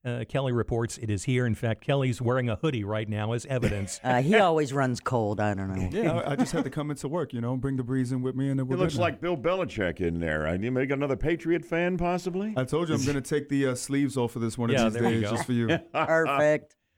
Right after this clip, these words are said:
Speaker 4: All right, good deal. We got a lot to talk about on the impeachment front. We will get to it.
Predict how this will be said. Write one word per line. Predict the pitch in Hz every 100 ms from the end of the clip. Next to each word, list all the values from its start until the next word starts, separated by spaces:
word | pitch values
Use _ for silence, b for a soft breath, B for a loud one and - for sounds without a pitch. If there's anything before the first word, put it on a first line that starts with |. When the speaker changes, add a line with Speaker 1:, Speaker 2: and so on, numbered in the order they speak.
| -
Speaker 4:
All | 165
right, | 175 151
good | 175 185
deal. | 170
We | 151
got | 151
a | 147
lot | 151 131
to |
talk | 104 156 127
about | 135 131
on | 120
the | 120
impeachment | 107 156 151 123 113
front. | 131 120
We | 123
will | 110
get | 120 110
to | 156 151
it. | 117